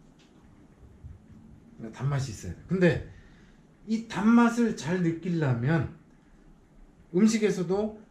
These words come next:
매운맛, 짠맛, 뭐, 신맛 등등 다른 맛들이 오면서 단맛이 와야 되듯이 차에서도요, 쓰고 떫은 맛 뒤에 단맛이 오면서 조화가 잘 이루어지는 차가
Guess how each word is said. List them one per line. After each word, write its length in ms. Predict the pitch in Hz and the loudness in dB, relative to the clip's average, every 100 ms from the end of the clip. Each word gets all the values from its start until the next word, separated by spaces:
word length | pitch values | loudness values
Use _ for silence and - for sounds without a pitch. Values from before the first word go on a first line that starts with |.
| - | -4
매운맛, 920 | 123 170 175 170 165 160 165 160 - | 4 6 6 4 2 2 0 -2 -6
짠맛, 760 | 180 175 175 165 165 165 165 160 | -4 0 2 2 0 0 -2 -4
뭐, 140 | 151 | -6
신맛 500 | 156 196 185 175 165 | -6 -6 -2 0 0
등등 480 | 151 151 165 208 214 - - - - | -2 -2 -2 -2 -6 -12 -20 -20 -6
다른 280 | 143 175 180 | 0 2 4
맛들이 420 | 175 - 151 151 | 2 0 -2 0
오면서 760 | 135 135 165 170 151 147 190 | 2 2 4 2 2 -2 -6
단맛이 400 | - 123 147 143 | -2 -2 -2 -2
와야 280 | 104 110 123 | -4 -2 -2
되듯이 760 | 123 98 90 90 - 135 - - - - - - - - _ - | -4 -8 -8 -10 -2 0 0 -4 -20 -20 -20 -20 -20 -20 _ -20
차에서도요, 800 | - 247 254 220 160 135 156 - - - - - _ | -8 0 0 0 0 0 0 -2 -16 -20 -20 -20 _
쓰고 480 | - - 233 233 220 | -20 -8 0 2 4
떫은 320 | 233 220 220 | 2 0 0
맛 220 | 190 180 - | 0 0 -2
뒤에 360 | 156 170 170 | 0 2 2
단맛이 440 | 127 143 156 147 131 | 0 -2 -2 -2 -2
오면서 500 | 127 127 123 139 - | 2 2 2 -2 -6
조화가 380 | 123 120 113 | -6 -4 -6
잘 220 | - 113 113 | -6 -6 -4
이루어지는 440 | 123 139 120 110 | -2 -2 -2 -6
차가 460 | 98 107 139 311 | -8 -8 -8 -8